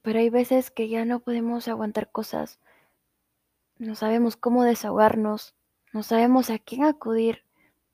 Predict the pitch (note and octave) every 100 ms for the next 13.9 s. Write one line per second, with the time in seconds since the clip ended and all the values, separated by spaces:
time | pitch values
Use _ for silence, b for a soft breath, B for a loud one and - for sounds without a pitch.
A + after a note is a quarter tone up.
0 | _ _ _ _ _ _ _ _ A#3 G#3+
1 | G#3+ A#3+ B3 B3+ C4 B3+ - B3+ B3+ C4
2 | - A3+ A#3+ B3+ A#3+ A#3+ A#3 - A3 A3+
3 | A#3+ B3 - A#3+ A#3+ B3+ B3+ b b b
4 | A3+ A3+ A3 A3+ C4+ C4 A#3+ - - _
5 | _ _ _ A3 - A3+ A3+ A#3+ B3 A#3+
6 | - - - _ _ _ _ _ _ _
7 | _ _ _ A3+ A3 A3+ A3 A3 A3 A3+
8 | A#3 A3 - A3 G#3+ A#3 A#3 B3+ - _
9 | _ _ _ _ _ _ _ _ _ _
10 | _ _ _ _ _ _ _ _ _ _
11 | _ _ _ - - C4 C#4 - - D4+
12 | D4+ B3 C#4 C#4 A#3+ A3 - A#3 A#3 -
13 | B3 - G#3+ - A3+ A3+ - D4